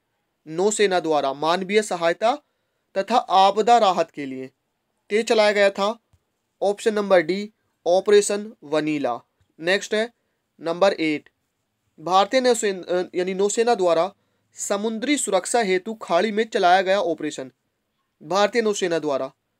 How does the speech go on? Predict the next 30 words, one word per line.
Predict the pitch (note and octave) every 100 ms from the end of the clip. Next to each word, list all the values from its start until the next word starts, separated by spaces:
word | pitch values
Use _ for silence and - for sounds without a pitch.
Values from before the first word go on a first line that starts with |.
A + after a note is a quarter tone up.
| _
समुद्री | - F#3+ G#3 G#3+ A#3+
सुरक्षा | - F#3+ - G3
के | F#3+
लिए | F#3
खाड़ी | A3+ - E3 F#3+
में | G#3+
चलाया | G#3+ F3+ E3+
गया | E3 E3+ A#3 _ _ _ _ _ _ _ G3
ऑपरेशन, | G3 F3+ D#3+ D#3 C#3 _ _ _ _ -
तो |
इसका | G3 -
नाम | A#3 G#3+ G3+
था | A3+
ऑपरेशन | - G3 F#3 F3+ G3+
संकल्प। | G3 E3 C#3+ C#3+ C3+ _ _ _ _ _
क्या | -
नाम | D#3+ F3
था? | G#3+
ऑपरेशन | F#3 F3+ F3 G#3 B3+ D4+
संकल्प। | - F3+ D3+ C#3+ C3+ - _ _ _ _ _ _ _ _ _ _ _
नेक्स्ट | F3 G#3 A3+ A#3
है |
नंबर | A#3+ G3 G3+ G3+
नाइन, | D#3+ D3 C3+ _ _ _ _ _ D#3
बालाकोट | E3+ F#3 G#3+ A3 C4+ D4
स्ट्राइक | G#3 - G#3 G3+ G3+
का | A#3
कोड | A#3+ F#3 F#3+ G3
क्या | G3 D#3+
था? | C#3+ A#2+ A#2+